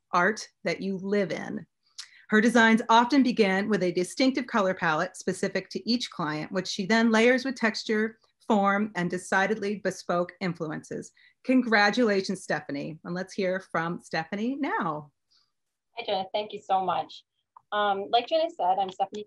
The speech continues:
Speaker 2: King, and I'm the lead designer at Heather Wells. At Heather Wells, I believe in our firm's philosophy that no two projects are alike and all designs are client-driven, as you, as you'll see throughout my portfolio. Within the company, I pride myself as being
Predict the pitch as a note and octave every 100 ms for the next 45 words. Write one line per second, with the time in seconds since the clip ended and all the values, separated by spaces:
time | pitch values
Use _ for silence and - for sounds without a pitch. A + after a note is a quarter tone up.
0 | - F3+ F#3 E3+ F3 F3+ F3 F3 E3 E3
1 | E3 E3 E3 E3+ D#3+ E3 E3 - D3 -
2 | _ _ _ _ _ - A#3+ D4+ E4 B3+
3 | F3+ E3+ E3+ - F#3+ F#3+ F#3 F#3+ G3 G#3+
4 | - F3 F3 E3+ F3+ F3 D3+ - E3 -
5 | D#3+ D#3+ D#3+ F3+ F3+ F3+ F#3 F#3 G#3+ -
6 | E3+ F3+ - F3+ F3 D#3 D#3 - F3+ D#3+
7 | D#3+ F3 E3 D#3+ D#3 D#3+ D#3+ - F3+ E3+
8 | - D#3+ E3+ - D3 - - _ _ -
9 | G3 F#3+ F#3 - G3 F#3 F3+ F3 F3+ E3+
10 | F3 E3 E3 D#3+ - - - - - -
11 | - _ _ _ G3+ B3 C4+ C#4+ G3+ F3+
12 | F#3+ F#3+ F3 F3 - E3+ F#3+ G#3 A3 E3+
13 | D#3+ D#3+ - F#3 - F#3 F3 F3 F3